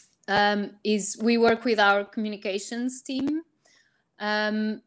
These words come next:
and we publish each mantra on our intranet, um, each month, and we say, "This month's mantra is," for example, "This month's mantra is,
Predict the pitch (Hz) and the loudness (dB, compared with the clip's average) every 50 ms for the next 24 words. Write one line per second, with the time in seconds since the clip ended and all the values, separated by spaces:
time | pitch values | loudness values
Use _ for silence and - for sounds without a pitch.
0 | _ - - 214 214 220 220 208 208 220 226 226 - 226 240 214 208 214 220 233 | _ -2 -2 -2 0 -2 -4 -4 -4 -6 -6 -6 -4 -4 -4 -4 -4 -6 -6 -6
1 | 233 220 - - - - - 247 240 240 - - - 220 202 190 202 202 208 202 | -6 -6 -8 -10 -12 -12 -10 -12 -12 -10 -10 -8 -6 -4 -4 -4 -4 -6 -8 -10
2 | - - 202 190 190 - - - - 214 214 214 214 202 190 208 208 214 226 233 | -6 -4 -4 -2 -4 -4 -8 -10 -6 -6 -4 -2 -2 -2 -2 -2 -2 -2 -4 -6
3 | 226 - - 214 208 190 175 170 170 - _ - - - - - - _ _ - | -6 -8 -10 -8 -8 -10 -10 -12 -12 -14 _ -12 -10 -8 -8 -10 -12 _ _ -6
4 | 202 196 202 202 202 202 190 202 190 190 - _ _ _ - 220 220 214 226 - | -4 -2 0 0 0 -2 -4 -6 -10 -12 -14 _ _ _ -8 -6 -6 -6 -6 -10
5 | - - 208 208 202 190 180 190 208 - - - - - 196 202 208 202 196 - | -8 -6 -6 -6 -6 -6 -8 -10 -12 -14 -16 -14 -10 -8 -6 -4 -4 -6 -6 -6
6 | - 180 185 190 180 190 277 285 - - - 214 208 208 214 214 - 185 185 185 | -4 -4 -4 -6 -4 -2 0 2 2 0 0 -2 -4 -4 -4 -6 -6 -4 -4 -2
7 | 196 202 208 202 - - 208 196 202 196 - - 208 214 214 214 202 - - - | -2 -2 -4 -6 -2 -2 0 0 0 0 -2 -2 -2 -2 -2 0 -2 -2 -2 -2
8 | - 220 208 202 196 214 196 190 190 190 196 180 - - 233 247 - - 190 175 | -2 0 0 0 0 0 0 0 0 -2 -6 -8 -6 -6 -6 -6 -6 -6 -8 -8
9 | 185 196 - - 208 208 214 214 208 - - 202 185 185 - 202 202 202 190 - | -8 -6 -6 -2 0 2 2 0 -2 -4 -4 -6 -6 -4 -4 -4 -4 -4 -6 -8
10 | - - | -14 -14